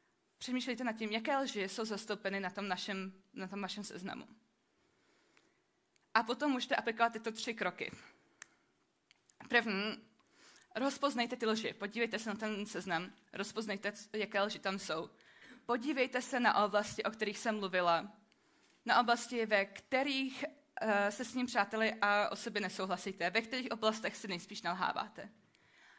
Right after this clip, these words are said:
A potom si otevřete Bibli a přečtěte si tu pravdu o sobě.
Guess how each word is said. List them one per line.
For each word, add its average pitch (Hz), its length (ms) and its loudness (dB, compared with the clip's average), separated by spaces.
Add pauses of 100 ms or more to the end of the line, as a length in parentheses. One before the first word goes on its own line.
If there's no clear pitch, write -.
A 208 80 2
potom 233 560 2 (260)
si - 160 -2
otevřete 262 460 0
Bibli 208 440 -2 (1040)
a 214 80 4
přečtěte 233 540 -2
si 214 160 -4
tu 202 100 -2
pravdu 190 360 -4
o - 100 -4
sobě. 190 420 -8